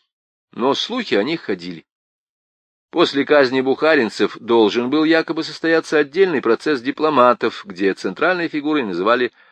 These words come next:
Антонова Овсеенко. И до того ряды советских дипломатов сильно поредели.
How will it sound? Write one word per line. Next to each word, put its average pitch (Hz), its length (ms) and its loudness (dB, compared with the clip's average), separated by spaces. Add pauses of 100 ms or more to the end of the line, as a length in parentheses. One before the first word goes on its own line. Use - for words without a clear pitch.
Антонова 120 800 0 (160)
Овсеенко. 95 800 -6 (960)
И - 160 0
до 139 280 8
того 143 440 6
ряды 120 360 2
советских 110 600 -2
дипломатов 101 580 -2
сильно 127 380 -4
поредели. 92 540 -4